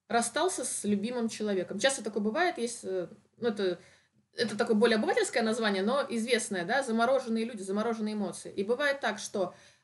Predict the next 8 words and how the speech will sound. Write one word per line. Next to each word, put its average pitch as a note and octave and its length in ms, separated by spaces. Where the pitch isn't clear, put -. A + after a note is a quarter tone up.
человек B3 260
расстался, C4+ 640
и, A#3 360
э, F#3+ 500
ему B3 220
было B3+ 200
очень B3 260
больно. E3+ 360